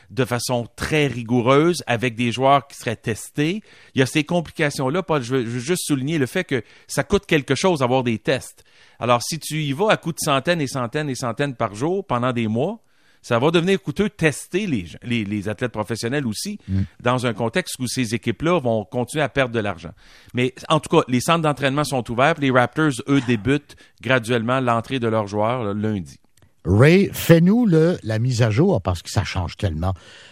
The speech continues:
Speaker 2: De la Ligue nationale de hockey, quel format ? Est-ce qu'on complète la saison ou non ? Et est-ce qu'on passe direct aux séries ?
Speaker 1: Ben, c'est comme une montagne russe, Paul. De semaine en semaine, toi et moi, on en parle. Puis, euh,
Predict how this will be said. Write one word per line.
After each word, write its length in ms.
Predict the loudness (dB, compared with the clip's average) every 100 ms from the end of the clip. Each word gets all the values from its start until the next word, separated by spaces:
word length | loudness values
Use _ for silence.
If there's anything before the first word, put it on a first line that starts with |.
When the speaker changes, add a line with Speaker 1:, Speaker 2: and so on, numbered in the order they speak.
| -4
Speaker 2:
De 100 | 4
la 140 | 6 6
Ligue 200 | 4 4
nationale 420 | 4 4 4 6
de 80 | 6
hockey, 480 | 4 4 4 4 2
quel 180 | 2 2
format ? 580 | 0 0 2 4 2 2
Est-ce 100 | -2
qu'on 160 | -4
complète 480 | 0 0 4 2 4
la 100 | 2
saison 460 | 2 0 2 0 0
ou 140 | -2 2
non ? 340 | 4 4 2 -2 -16 -4
Et 120 | 2
est-ce 180 | 2 2
qu'on 140 | 0 4
passe 320 | 4 4 2
direct 400 | 4 4 4 4
aux 100 | 4
séries ? 400 | 6 4 4 -2 _ _ _ -2
Speaker 1:
Ben, 100 | -2
c'est 100 | 2
comme 140 | 2
une 80 | 4
montagne 380 | 4 4 4 4
russe, 180 | 2 0
Paul. 200 | -2 0
De 80 | -2
semaine 260 | -2 -2
en 80 | -2
semaine, 240 | -2 -6 -4
toi 180 | -2 0
et 20 |
moi, 140 | 0
on 80 | 0
en 120 | 0
parle. 280 | 0 0 0
Puis, 220 | -2 -4
euh, 100 | -4